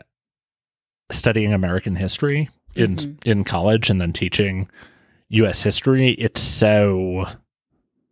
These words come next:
Speaker 1: entwined
Speaker 2: Mm.
Speaker 1: with,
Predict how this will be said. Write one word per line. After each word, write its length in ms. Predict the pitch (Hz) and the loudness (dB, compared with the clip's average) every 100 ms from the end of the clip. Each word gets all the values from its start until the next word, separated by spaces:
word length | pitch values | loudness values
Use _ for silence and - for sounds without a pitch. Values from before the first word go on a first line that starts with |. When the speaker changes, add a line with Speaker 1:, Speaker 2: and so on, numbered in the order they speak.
| _ _ _ _ _ _ _ _ _ - | _ _ _ _ _ _ _ _ _ 0
Speaker 1:
entwined 1040 | 107 95 120 85 80 90 107 123 - - - 269 | 2 2 0 0 -2 -2 -2 -2 -2 -4 -8 -12
Speaker 2:
Mm. 360 | 185 165 151 131 | -10 -10 -10 0
Speaker 1:
with, 640 | 104 92 - - - - | 2 2 -4 -16 -20 -20